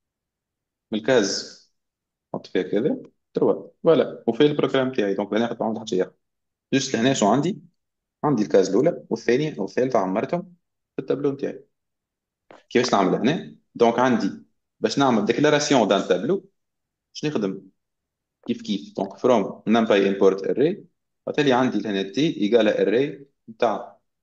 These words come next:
int فوا ان، معناها نقولوا عندي ال-، دونك لو تي سي ان تابلو دو ان اونتي. اوكي. دونك عندي لهنا سي بون، دونك ديجا دونك ج-، دونك جي في لا ديكلاراسيون ال-، ال-،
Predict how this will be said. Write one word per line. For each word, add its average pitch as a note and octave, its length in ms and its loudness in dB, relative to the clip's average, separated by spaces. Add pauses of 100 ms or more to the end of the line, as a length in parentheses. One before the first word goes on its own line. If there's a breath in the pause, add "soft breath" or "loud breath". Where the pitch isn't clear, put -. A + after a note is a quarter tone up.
(380)
int - 320 0
فوا G#2+ 340 2
ان، F#2 160 0
معناها G2 200 -2
نقولوا G#2 240 2
عندي G2+ 240 2
ال-، F2+ 440 -2
دونك F2+ 260 -6
لو F#2 100 -2
تي F#3+ 340 -4 (180)
سي - 140 -2
ان A#2+ 280 2
تابلو A#2 500 0
دو A2+ 160 0
ان C#3 200 2
اونتي. - 420 -6 (1500)
اوكي. G2 340 -2 (320)
دونك A#2+ 180 4
عندي D#3+ 220 4
لهنا C#3 480 2 (320)
سي - 180 0
بون، A2+ 200 4
دونك G2+ 200 2
ديجا A2+ 280 4
دونك B2+ 300 0
ج-، G#2+ 140 -2
دونك A2+ 140 2
جي A#2+ 220 0
في - 420 -4 (480)
لا B2 80 0
ديكلاراسيون B2 640 0 (100)
ال-، A2+ 400 2
ال-، G#2 600 -2